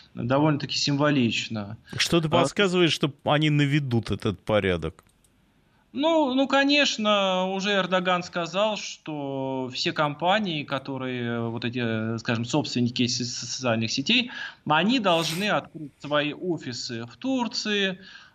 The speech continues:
Speaker 1: должны личные данные турок хранить на серверах в Турции. Ну, в принципе, это, м, более или менее напоминает наведение, наби-,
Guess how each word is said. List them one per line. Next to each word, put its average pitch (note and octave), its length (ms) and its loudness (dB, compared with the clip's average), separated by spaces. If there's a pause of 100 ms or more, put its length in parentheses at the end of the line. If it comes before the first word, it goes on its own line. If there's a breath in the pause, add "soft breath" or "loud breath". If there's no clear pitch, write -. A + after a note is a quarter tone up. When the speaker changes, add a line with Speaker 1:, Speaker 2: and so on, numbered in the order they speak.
Speaker 1:
должны D#3 680 2
личные C#3+ 480 -2
данные A#2+ 460 2
турок A#2+ 400 -4
хранить B2 600 0
на A2 380 -2
серверах C#3 840 0
в - 20 -16
Турции. F#3 480 -2
Ну, B3 180 0
в - 140 -10
принципе, C4 460 2
это, F3+ 440 2
м, D3 520 -4
более F3+ 240 4
или C#3+ 100 0
менее D3+ 240 0
напоминает B2+ 560 0
наведение, B2 540 0
наби-, A#2 360 -4